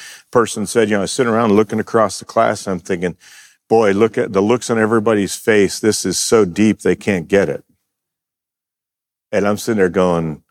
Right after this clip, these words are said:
"No, it means he was teaching a bunch of fog."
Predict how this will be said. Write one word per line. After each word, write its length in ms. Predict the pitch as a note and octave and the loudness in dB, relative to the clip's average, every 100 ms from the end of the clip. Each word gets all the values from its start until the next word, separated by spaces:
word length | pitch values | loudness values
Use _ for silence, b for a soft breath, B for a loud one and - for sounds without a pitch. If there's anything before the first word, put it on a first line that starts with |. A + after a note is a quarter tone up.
| _ _ _ _ - | _ _ _ _ -10
"No, 380 | G2+ F#2+ F2 E2+ | -2 2 2 2
it 140 | A#2 | 0
means 680 | A2+ G#2 F#2 F2 D#2 - - | -2 -2 -2 -4 -6 -12 -12
he 140 | G2 G#2 | -2 0
was 180 | E2 - | 0 -4
teaching 400 | - G2+ - E2 | -4 -4 -2 -2
a 60 | |
bunch 240 | F2 E2 F2 | -2 -4 -6
of 80 | |
fog." 560 | - A2+ C3+ G2+ C#2+ | -6 0 0 0 -4